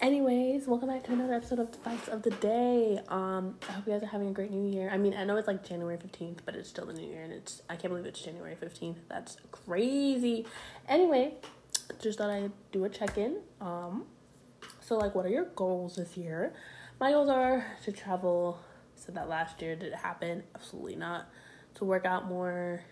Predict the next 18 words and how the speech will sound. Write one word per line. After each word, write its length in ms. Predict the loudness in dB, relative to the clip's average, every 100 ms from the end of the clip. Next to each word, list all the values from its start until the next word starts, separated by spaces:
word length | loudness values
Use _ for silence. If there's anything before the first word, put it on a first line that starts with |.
| -20 -20 -8 0
Wait, 120 | 4
actually, 280 | 4 2 2
not 200 | 2 0
to 60 |
work 120 | -4
out 160 | -4 -6
more. 160 | -8 -8
I 60 |
don't 100 | -8
know 60 | -8
why 120 | -8
I 40 | -10
said 140 | -10
that. 240 | -12 -12 -16 -18 -18 -20 -8
That 280 | 2 2 2
is 120 | -2
definitely 300 | -4 -4 0
<laughs> 120 | 8